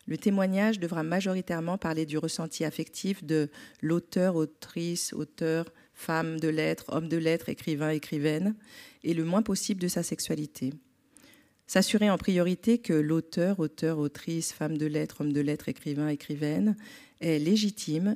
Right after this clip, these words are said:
et représente bien la parole de sa communauté. À défaut,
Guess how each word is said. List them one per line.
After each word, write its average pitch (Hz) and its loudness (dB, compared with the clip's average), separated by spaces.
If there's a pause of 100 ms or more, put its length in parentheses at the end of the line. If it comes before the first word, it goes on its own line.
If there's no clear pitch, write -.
et 156 0
représente 160 -2
bien 170 2
la 208 2
parole 170 -2
de 170 0
sa 156 -4
communauté. 147 -2 (1040)
À 165 4
défaut, 175 0